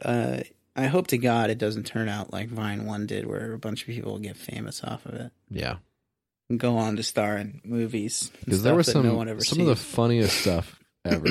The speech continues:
Speaker 1: <clears throat>
Speaker 2: was on Vine.
Speaker 1: Yeah, and it wasn't by any of those people.
Speaker 2: Right.
Speaker 1: It wasn't by, like, any of the, uh, Jerry Perp Drink or whatever the fuck his name is. Like, any
Speaker 2: Right.
Speaker 1: of the, uh, what's the rape guy? What's his name?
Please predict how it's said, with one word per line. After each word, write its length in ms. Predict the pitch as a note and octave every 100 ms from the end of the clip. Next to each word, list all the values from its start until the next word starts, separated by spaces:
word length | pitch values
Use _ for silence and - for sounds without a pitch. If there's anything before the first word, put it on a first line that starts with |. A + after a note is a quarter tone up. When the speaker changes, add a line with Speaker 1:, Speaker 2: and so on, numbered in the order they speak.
| - -
Speaker 1:
<clears throat> 260 | - - -
Speaker 2:
was 180 | F2 F2
on 200 | D2+ C#2
Vine. 340 | D2+ A#1 F#2+ - - -
Speaker 1:
Yeah, 140 | F3
and 100 | C3+
it 60 | C#3+
wasn't 280 | D#3+ D#3
by 160 | C#3 C3+
any 280 | A#2+ C#3+ C#3+
of 100 | B2+
those 160 | A#2+ -
people. 320 | B2 - -
Speaker 2:
Right. 280 | F2+ C#2+ - _ _ - _ _ _
Speaker 1:
It 40 | C#3+
wasn't 240 | D#3 E3
by, 180 | D3+ B2+
like, 220 | A#2+ A2+
any 240 | C3+ C#3 B2
of 120 | A#2
the, 360 | A2+ G#2+ G#2 - - _ _ _ _ -
uh, 360 | G2+ G2 F2+ F#2
Jerry 340 | B2+ C3+ B2+ A#2+
Perp 320 | - C#3 C3 -
Drink 440 | C3 B2 A#2 -
or 40 | A#2+
whatever 180 | A#2+ A#2+
the 60 |
fuck 180 | - A#2
his 160 | A#2 A2+
name 140 | A2+
is. 60 | G2+
Like, 200 | A2+ -
any 220 | C3+ C#3 C3+
Speaker 2:
Right. 60 |
Speaker 1:
of 120 | B2+ C3
the, 220 | A#2 A2+
uh, 240 | G#2+ A2 B2 - _ _ _ _ -
what's 160 | C#3+ -
the 100 | C3
rape 260 | B2+ C#3
guy? 320 | D3 C3+ C#3 - - _ _ -
What's 140 | C3
his 120 | B2+ C3
name? 280 | C3+ C#3